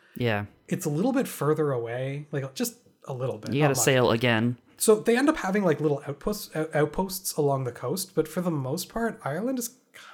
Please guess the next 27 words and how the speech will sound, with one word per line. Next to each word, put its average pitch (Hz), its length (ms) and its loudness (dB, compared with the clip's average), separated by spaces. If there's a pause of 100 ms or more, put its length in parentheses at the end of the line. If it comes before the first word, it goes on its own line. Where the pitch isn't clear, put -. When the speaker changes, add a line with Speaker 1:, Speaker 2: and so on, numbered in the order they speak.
Speaker 2:
kind 277 200 0
of 156 120 2
left 135 260 -2
alone 113 300 -10
a 110 60 -18
little 131 280 -14
bit. 131 300 -18 (560)
I 165 220 0 (100)
actually - 280 -2
kind 226 180 2
of 147 80 0
ran 160 180 4
out 151 60 4
of 131 100 -2
time 156 240 0
doing, 123 560 -4
uh, 120 180 -2
research 123 480 -6
to 135 120 -10
figure 151 360 -2
out 135 120 -4 (260)
why 160 320 -6
they 156 140 0
didn't 131 200 -2
go 127 140 -2
to 110 60 -8
Ireland, 120 560 -16